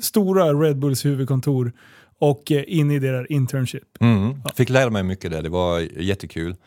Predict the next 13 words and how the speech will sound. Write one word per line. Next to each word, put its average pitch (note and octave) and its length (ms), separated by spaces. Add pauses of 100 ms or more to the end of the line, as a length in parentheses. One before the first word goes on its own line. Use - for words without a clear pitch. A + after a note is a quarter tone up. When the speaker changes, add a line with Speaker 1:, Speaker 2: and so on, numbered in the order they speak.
(260)
Speaker 2:
Eh, E2 420
människorna F#2 480
som F2+ 140
jag E2 80
lärde E2 160
känna E2+ 240
där, D#2+ 120
Marcus D#2+ 440
Berger, E2+ 420
en D#2+ 120
sjukt - 300
talenterad D#2 480
fotograf. D#2+ 640